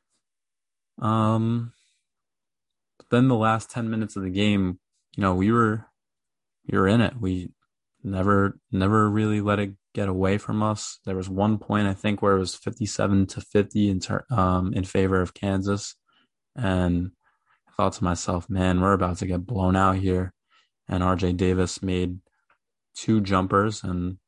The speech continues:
you know, put us right back in it. We were fine. We stayed in a two-point game basically the whole way down the stretch. Um, but at the end of the day, our offense stopped moving. We were just dribbling at the top of the key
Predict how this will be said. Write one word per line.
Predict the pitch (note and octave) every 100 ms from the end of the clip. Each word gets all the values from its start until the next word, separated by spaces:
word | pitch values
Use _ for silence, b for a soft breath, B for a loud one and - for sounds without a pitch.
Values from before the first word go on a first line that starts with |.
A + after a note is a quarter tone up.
| _
you | C3+ A2
know, | F#2+
put | - F#2+
us | F2+ -
right | F#2 G2
back | F#2 F2+
in | F#2+
it. | G#2 A#2 - -
We | G2
were | F2+
fine. | - G2+ G2+ A2 A2+ G2+ - -
We | G2 F#2
stayed | - - F#2+ F#2+
in | F#2
a | F2+ F#2
two-point | - A2 G#2 - G2+ G2
game | G2+ G2+ G2+
basically | G2 - - G2
the |
whole | A2 G#2 G#2+ G#2
way | G2+ A2+ - _ b b b -
down | G2 F#2+
the |
stretch. | F2 - F#2+ G2+ - - _ _ _ _ _ _ _ _ -
Um, | F#2 F2+ F2+ F2+ F#2 F#2 - _ _ _ _ _ _ _ _ _ _ _ _ _ _ _ _ _
but | A#2
at | G#2 G#2+
the |
end | G#2
of | A2
the | G#2
day, | G2 G#2 A2+ B2 - _
our | G2 F#2+
offense | G2 A2+ G2+ -
stopped | - G#2
moving. | G2+ G#2+ G#2+ A2+ A#2+ _ b b _ -
We | G2
were | F#2+
just | F2+ F2+ - - G#2
dribbling | A#2+ A2 A#2 G#2
at | F#2+
the | A2+
top | - G#2+ G#2+
of | G#2
the | F#2+
key | - A2 G#2 G#2+